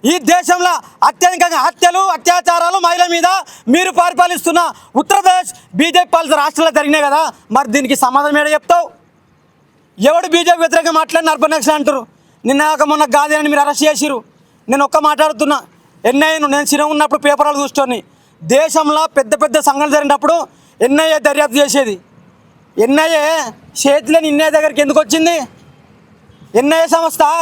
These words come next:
చేతిలో ఎన్ఐఏ దగ్గరికి వచ్చి ఏం తెలుసుకోపోయింది? నూట అరవై మందికి అన్నం పెడుతూ నిన్నే ఒకసారి వాళ్ళ బాధలు అడుగురి,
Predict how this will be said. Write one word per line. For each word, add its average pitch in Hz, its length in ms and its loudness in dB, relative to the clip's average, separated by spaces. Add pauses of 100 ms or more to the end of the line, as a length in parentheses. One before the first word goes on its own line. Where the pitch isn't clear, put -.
(380)
చేతిలో 302 300 2
ఎన్ఐఏ 311 260 -2
దగ్గరికి 302 240 0
వచ్చి 285 160 -2
ఏం 277 180 0
తెలుసుకోపోయింది? 311 720 0 (360)
నూట 302 200 0
అరవై 330 240 2
మందికి 311 340 0
అన్నం 311 260 -2
పెడుతూ 330 240 0
నిన్నే 311 380 0 (280)
ఒకసారి 294 280 0
వాళ్ళ 311 160 0
బాధలు 330 340 0
అడుగురి, 349 380 -2